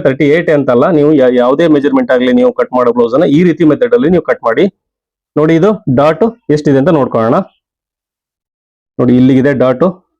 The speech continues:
ಇದು already ಸ್ಟಿಚಿಂಗ್ ಮಾರ್ಜಿನ್ ಸೇರಿಸಿ ನಾನು ಮಾರ್ಕ್ ಮಾಡ್ಕೊಂಡಿದ್ದೀನಿ. ನೋಡಿ ಇವಾಗ ನಾವು ಅಪೆಕ್ಸ್ ಪಾಯಿಂಟ್ ಅನ್ನ ಮಾರ್ಕ್ ಮಾಡ್ಕೊಂತ ಇದೀವಿ. ಇದು ಅಪೆಕ್ಸ್ ಪಾಯಿಂಟ್,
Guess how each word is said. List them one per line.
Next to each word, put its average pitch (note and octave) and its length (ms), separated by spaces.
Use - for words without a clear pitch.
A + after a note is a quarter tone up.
ಇದು D3 160
already D3+ 360
ಸ್ಟಿಚಿಂಗ್ D#3+ 320
ಮಾರ್ಜಿನ್ C#3+ 240
ಸೇರಿಸಿ F#3 280
ನಾನು F3+ 140
ಮಾರ್ಕ್ C#3+ 200
ಮಾಡ್ಕೊಂಡಿದ್ದೀನಿ. A2 480
ನೋಡಿ D3+ 160
ಇವಾಗ E3 240
ನಾವು E3+ 120
ಅಪೆಕ್ಸ್ D#3 280
ಪಾಯಿಂಟ್ D3 200
ಅನ್ನ D3+ 160
ಮಾರ್ಕ್ D3 180
ಮಾಡ್ಕೊಂತ C#3 300
ಇದೀವಿ. D#3 200
ಇದು F3+ 120
ಅಪೆಕ್ಸ್ D#3 340
ಪಾಯಿಂಟ್, B2+ 260